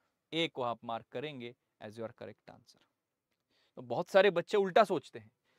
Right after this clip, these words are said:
सोचते हैं कि सर ये स्टूडेंट सिंगुलर है, इसको सिंगुलर रखते हैं, और ये their academic performance के जगह हिज कर देते हैं, और ये सोच के डी में आंसर मार्क करते हैं, यानी कि फोर्थ ऑप्शन मार्क करके आ जाते हैं, जो कि गलत आंसर हो जाएगा। क्यों?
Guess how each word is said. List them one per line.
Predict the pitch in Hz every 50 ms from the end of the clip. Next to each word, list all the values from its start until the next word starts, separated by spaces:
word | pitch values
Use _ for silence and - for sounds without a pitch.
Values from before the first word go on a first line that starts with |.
| _ _ _ _ _ -
सोचते | 160 156 - - 196
हैं | 196 196
कि | 180 202
सर | - 208 202
ये | 202 208 190
स्टूडेंट | - - 175 165 165 196 208 190
सिंगुलर | - - 170 170 185 190 190 196 185
है, | 175 190
इसको | 185 175 - 202
सिंगुलर | 175 - 180 170 175 190 196 190 175
रखते | 170 165 - _ -
हैं, | 170 160 160 - _ _ _ _ _ _ _ _
और | - 151 156
ये | 175 175 156
their | 131 120 143 156 175 180 175
academic | 160 - 175 165 165 175 175 -
performance | - 160 147 - 160 160 165 165 156
के | - 175 160
जगह | 160 165 160 160
हिज | 139 135 160 165 147
कर | - 165 156 151
देते | 143 156 143 - 156
हैं, | 135 131 139 - _ _ _ _ _ _ _ -
और | - -
ये | 131 135 165 170
सोच | - - 165 151 -
के | - 170 151
डी | 131 127 151 175 175
में | 170 165
आंसर | 156 151 151 - 170 156
मार्क | 151 151 151 151 -
करते | - 156 147 - -
हैं, | 160 156
यानी | 151 151 147
कि | 143 160
फोर्थ | - _ 165 165 151 -
ऑप्शन | 156 143 - - 160 151
मार्क | 143 139 139 135 -
करके | - 143 139 - 151
आ | 143 135
जाते | 131 135 127 - _ 135
हैं, | 131 135 127
जो | 123 131
कि | - 208
गलत | 175 139 139 147 147 117
आंसर | 127 117 117 113 131 123
हो | 117
जाएगा। | 120 127 131 127 131 147
क्यों? | 151 - - 202 240